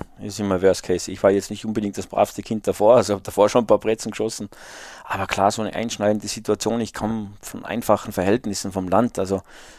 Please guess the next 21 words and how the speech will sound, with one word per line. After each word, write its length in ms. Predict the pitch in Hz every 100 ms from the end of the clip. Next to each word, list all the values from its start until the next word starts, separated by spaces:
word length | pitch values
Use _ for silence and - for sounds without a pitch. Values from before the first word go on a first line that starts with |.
| - - -
Krise, 500 | 110 123 170 110 95
Riesenkrise 580 | 123 143 110 110 - 98
am 100 | 92
Start. 300 | - 90 -
Der 60 |
Bub 180 | - 117
kann 140 | -
nicht 180 | 110 -
mehr 100 | 98
laufen 600 | 107 127 127 - 127 120
und 280 | 98 104 95
wird 160 | 107 104
im 100 | 101
Rollstuhl, 520 | 120 127 - 123 110
daheim 400 | 101 107 120 113
nix 220 | 151 -
barrierefrei, 760 | - 117 113 117 117 - 107 110
wo 120 | 110
ich 100 | 104
gewohnt 400 | 110 107 117 110
hab. 220 | 104 -